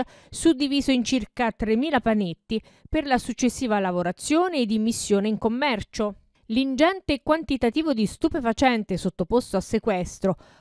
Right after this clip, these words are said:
uno dei più importanti avvenuto negli ultimi anni sul territorio della provincia pontina, avrebbe permesso di realizzare circa quattro milioni di dosi che, se messe in consumo,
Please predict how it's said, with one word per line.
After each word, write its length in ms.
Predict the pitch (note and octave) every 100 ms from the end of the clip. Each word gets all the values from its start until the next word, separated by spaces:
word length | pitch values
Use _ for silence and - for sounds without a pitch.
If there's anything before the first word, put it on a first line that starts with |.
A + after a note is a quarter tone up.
| -
uno 240 | E4 F4
dei 140 | C4+ C4
più 120 | D4
importanti 580 | C4+ C4 - D4+ C#4+ A3+
avvenuto 480 | F3 G3 A3 G#3 G3
negli 180 | F#3
ultimi 380 | F#3+ - G#3 A3
anni 300 | B3+ A#3 G#3+
sul 180 | F#3+ F3+
territorio 460 | G3+ F#3+ F#3+ G#3 F#3+
della 240 | F#3 E3+
provincia 420 | F3 F3 G3 G3+
pontina, 580 | G3+ B3 B3+ D#4 C#4+ C4 - - _ _
avrebbe 440 | G#3+ A#3 - E4 D#4+
permesso 640 | D#4 D4 C#4+ A#3+ - A3
di 120 | G3+
realizzare 760 | G#3 B3+ C4 A3 B3+ B3 A#3 A3
circa 420 | A#3+ A3 - G#3+
quattro 560 | - D#4+ F#4 - D#4+
milioni 400 | D#4 C#4+ C4 C4+
di 140 | B3+ C#4
dosi 440 | A#3 D#3 D#3+ G3 - _ _ _
che, 220 | - E4 -
se 240 | - A3
messe 340 | A3+ A#3+ - B3
in 80 |
consumo, 640 | A3+ C4 B3 - D#4+ C#4+